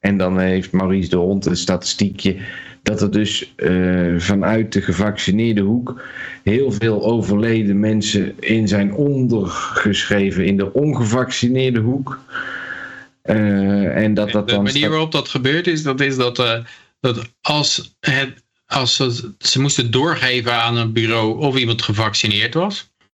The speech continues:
Speaker 2: En dat, dat duurde een tijd voordat die dan ingeschreven stond als gevaccineerd.
Speaker 1: Nee, dat was één
Speaker 2: En
Speaker 1: van de, wacht even, dat
Speaker 2: Ja,
Speaker 1: is
Speaker 2: wacht
Speaker 1: één
Speaker 2: even,
Speaker 1: van
Speaker 2: laat
Speaker 1: de,
Speaker 2: me even
Speaker 1: één
Speaker 2: afmaken.
Speaker 1: van de dingen.
Speaker 2: En
Speaker 1: Eén
Speaker 2: als
Speaker 1: van de dingen.
Speaker 2: Ja, dat is één van de dingen inderdaad. En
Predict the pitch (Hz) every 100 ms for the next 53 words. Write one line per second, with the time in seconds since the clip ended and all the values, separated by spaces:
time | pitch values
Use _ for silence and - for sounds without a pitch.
0 | - - 180 139 123 120 120 120 120 165
1 | 147 117 127 180 143 117 156 147 - 139
2 | 131 139 131 127 147 160 135 117 - 104
3 | 98 92 - 92 90 - - _ _ -
4 | 117 107 113 107 107 - 113 98 95 -
5 | - 117 131 131 131 131 156 185 160 147
6 | 156 151 135 131 131 123 120 123 120 156
7 | 170 156 190 180 131 147 151 175 180 175
8 | 160 165 143 131 131 120 117 - _ 101
9 | 90 - 143 127 156 165 135 117 101 92
10 | 80 - _ _ - 131 107 110 - 135
11 | 131 135 139 127 113 110 107 104 101 113
12 | 147 _ _ _ 131 123 123